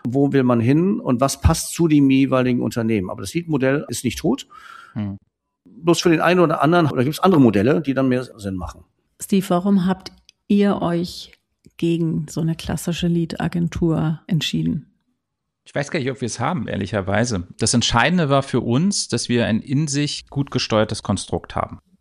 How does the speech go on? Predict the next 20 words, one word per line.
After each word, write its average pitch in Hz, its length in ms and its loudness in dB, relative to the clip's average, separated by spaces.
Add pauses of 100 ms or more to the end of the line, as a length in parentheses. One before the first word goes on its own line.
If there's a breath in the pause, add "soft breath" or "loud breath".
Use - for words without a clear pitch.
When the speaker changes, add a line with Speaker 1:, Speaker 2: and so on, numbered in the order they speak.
(340)
Speaker 2:
Wenn 107 80 2
man 110 60 4
das 117 100 2
jetzt 117 180 0
Lead-Agentur 123 640 2
nennt 117 240 4
oder 98 200 2
nicht, 120 400 2 (280 loud breath)
wir 107 160 2
haben 117 180 4
von 117 160 -2
Anfang 135 380 2
an 131 160 2
mit - 400 -2
allen 131 280 2
Holdings 139 440 2
gesprochen, 120 680 0 (880)
wie 123 240 -4
können 135 340 2
wir 123 420 2